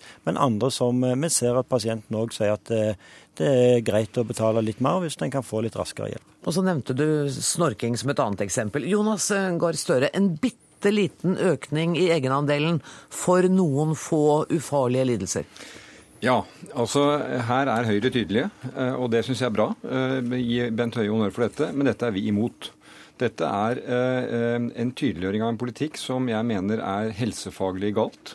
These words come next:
Speaker 3: og det rokker ved et veldig viktig kvalitet ved vårt helsevesen. For det som her foreslås, er jo i realiteten følgende,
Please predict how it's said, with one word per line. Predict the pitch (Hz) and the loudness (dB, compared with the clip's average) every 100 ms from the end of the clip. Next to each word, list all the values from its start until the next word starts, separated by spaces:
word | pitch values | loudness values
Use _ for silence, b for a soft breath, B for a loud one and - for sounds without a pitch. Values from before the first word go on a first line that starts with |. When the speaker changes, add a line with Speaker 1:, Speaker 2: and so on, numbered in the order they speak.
| - | -8
Speaker 3:
og | 123 | 0
det | 123 | 2
rokker | 147 - - | 0 -4 -4
ved | 98 113 | -4 0
et | 131 | -2
veldig | 87 104 | -2 -4
viktig | - 98 | -4 -4
kvalitet | 98 110 - 90 117 | -2 -2 -2 -4 -2
ved | 101 | -2
vårt | 92 - | -2 -6
helsevesen. | - 90 - 110 | -4 -6 -6 -8
For | 135 | -4
det | 110 107 | 0 -2
som | - 135 | -2 -4
her | - 107 139 - | -2 -2 -2 -8
foreslås, | - 143 - 123 180 - - B B B - | -4 -2 -2 -4 -6 -6 -14 B B B -4
er | 107 | -2
jo | 113 127 | 0 0
i | |
realiteten | 123 123 123 98 90 117 | 0 0 -2 -4 -6 -4
følgende, | 110 78 92 101 | -4 -4 -2 -2